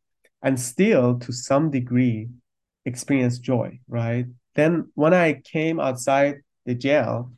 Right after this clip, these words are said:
I would go every week or twice a week. When I went outside and saw some people which were outside,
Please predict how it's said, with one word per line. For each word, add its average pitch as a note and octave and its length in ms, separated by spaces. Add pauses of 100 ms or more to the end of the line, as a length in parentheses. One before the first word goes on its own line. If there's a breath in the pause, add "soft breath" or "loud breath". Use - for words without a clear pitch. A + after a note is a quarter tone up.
(260)
I B2+ 80
would C#3 200
go D3 160
every A#2+ 240
week E3+ 380
or A2+ 200
twice B2 400
a A#2 60
week. A#2+ 420
When B2 140
I B2 240 (160)
went B2+ 200
outside B2+ 500
and A#2 140
saw B2 280
some A#2+ 260
people A#2 640 (300)
which B2 240
were A#2+ 180
outside, A#2+ 720